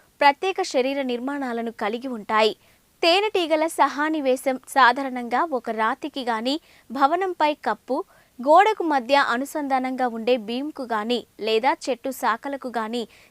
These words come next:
తేనె పట్టును నిర్మిస్తాయి. ఒక్కొక్క సహానివేశంలో దాదాపు యాభై వేల తేనెటీగలుంటాయి.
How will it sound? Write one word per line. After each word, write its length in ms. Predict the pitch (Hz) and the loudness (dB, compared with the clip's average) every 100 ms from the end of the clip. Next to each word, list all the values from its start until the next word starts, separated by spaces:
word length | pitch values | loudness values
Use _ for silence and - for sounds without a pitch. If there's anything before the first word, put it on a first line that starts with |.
| _ | _
తేనె 220 | 302 359 | 2 2
పట్టును 400 | 370 269 240 220 | 0 -2 -2 -6
నిర్మిస్తాయి. 680 | 262 233 208 214 - 208 202 - _ _ - | -6 -6 -8 -10 0 2 0 -4 _ _ 2
ఒక్కొక్క 440 | 226 233 320 - | 2 4 0 2
సహానివేశంలో 1040 | 339 294 269 311 330 294 294 - 285 294 427 _ - | 0 0 2 0 0 -2 -4 -4 -2 -2 -2 _ 0
దాదాపు 640 | 254 277 - 320 - 294 | 4 4 4 -2 -2 -6
యాభై 480 | 240 226 262 330 339 | 0 2 2 0 -2
వేల 220 | 294 254 | -2 -2
తేనెటీగలుంటాయి. 1040 | 240 220 240 247 220 233 226 196 214 202 | -2 -6 -6 -8 -8 -8 -10 -8 -6 -6